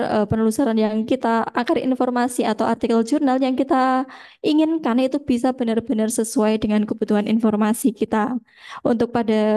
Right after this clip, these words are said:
eh, database Cambridge dan juga database Emerald, tadi kalian bisa filter agar tidak ter-P H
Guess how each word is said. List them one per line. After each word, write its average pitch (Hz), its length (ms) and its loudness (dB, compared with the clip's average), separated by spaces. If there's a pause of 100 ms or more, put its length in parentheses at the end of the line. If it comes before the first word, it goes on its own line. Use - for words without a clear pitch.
(300)
eh, 220 160 0
database 214 560 0
Cambridge 214 560 0
dan 208 160 -2
juga 208 320 0
database 208 480 -2
Emerald, 208 480 -2 (320)
tadi 277 320 0
kalian 254 400 0
bisa 240 240 0
filter 226 560 -2
agar 240 240 0
tidak - 320 -6
ter-P 262 400 -4
H 247 160 0